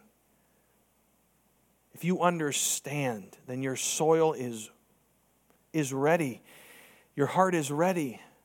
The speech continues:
Maybe you didn't even realize God was doing a work in your heart, but, but, but he is. If you've never trusted in Jesus, would you ask him to be your Savior today?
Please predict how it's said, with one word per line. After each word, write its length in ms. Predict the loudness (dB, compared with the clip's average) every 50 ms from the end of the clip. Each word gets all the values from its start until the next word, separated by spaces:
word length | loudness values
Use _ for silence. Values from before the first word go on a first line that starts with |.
| _ _ _ _ -2
Maybe 180 | -2 0 2
you 80 | 2 4
didn't 120 | 4 4
even 180 | 4 2 2 4
realize 460 | 6 6 8 8 8 6 6 4 4
God 180 | 6 6 6 6
was 120 | 4 0
doing 200 | 0 0 0 2
a 60 | 2
work 280 | 2 2 2 0 0 -2
in 120 | -4 -4
your 140 | -4 -4 -2
heart, 320 | 0 0 0 0 -2 -4 -10 -12 -8
but, 160 | -8 -8 -8 -8 _ _ _ _ _ _ _ -6
but, 180 | -6 -6 -4
but 140 | -4 -2 0
he 140 | 2 4 4
is. 420 | 6 4 4 2 -2 -10 -12 -14 -18 _ _ _ _ _ _ _ _ _ _ _ _ _ _ _ _ _ _ _ _ _ _ _ _ _ _ _ _ _ _ _ _ _ _
If 60 | -4 -2
you've 160 | -2 0 0
never 560 | -2 0 4 6 6 6 6 4 2 0 0
trusted 640 | -4 -10 -8 -4 -2 -2 -2 -4 -6 -6 -6 -6 -6
in 160 | -6 -8 -8
Jesus, 440 | -8 -8 -8 -8 -8 -10 -10 -8 -8
would 140 | -8 -4 -2
you 140 | 0 2
ask 260 | 2 2 0 -2 -6 -8
him 120 | -8 -8
to 40 | -8
be 140 | -6 -8 -8
your 160 | -8 -8 -8
Savior 420 | -10 -10 -8 -10 -10 -10 -12 -12
today? 400 | -12 -12 -12 -12 -14 -14 -16 -20